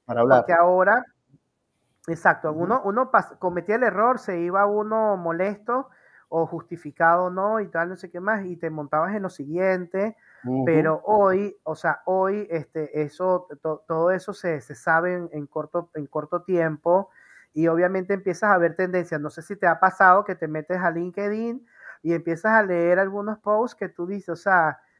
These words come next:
Speaker 2: cuando tú dices, "¿Quién está escribiendo esto?", ¿no? Y te pones a revisar un poquitico,
Speaker 1: Ujú.
Speaker 2: normalmente es un chabón, ¿no? Es un, es alguien, o sea,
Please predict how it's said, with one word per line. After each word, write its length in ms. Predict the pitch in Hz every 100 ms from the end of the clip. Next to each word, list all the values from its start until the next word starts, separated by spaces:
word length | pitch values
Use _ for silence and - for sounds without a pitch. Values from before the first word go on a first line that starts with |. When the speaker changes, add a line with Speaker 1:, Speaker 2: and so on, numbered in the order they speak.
| _ _ _
Speaker 2:
cuando 320 | - 175 175
tú 120 | 170 208
dices, 240 | 202 185
"¿Quién 160 | - 214
está 220 | 277 -
escribiendo 760 | 277 - 262 254 240 233 226 208
esto?", 460 | 214 185 _ - 139
¿no? 340 | 151 202 240
Y 100 | 170 160
te 100 | 147
pones 320 | 151 156 190
a 100 | 208
revisar 420 | 185 156 151 156
un 100 | 180
poquitico, 640 | 202 - 151 185 165 196
Speaker 1:
Ujú. 40 | 185
Speaker 2:
normalmente 560 | 165 151 156 165 160 185
es 60 |
un 140 | 196 190
chabón, 720 | - 170 160 160 160 175 220 _ _ _ _ _ _ _
¿no? 260 | 156 196
Es 80 | 190
un, 240 | 170 180 185 _ - _ -
es 100 | 156
alguien, 340 | 175 185 196 185
o 60 |
sea, 280 | 151 165 147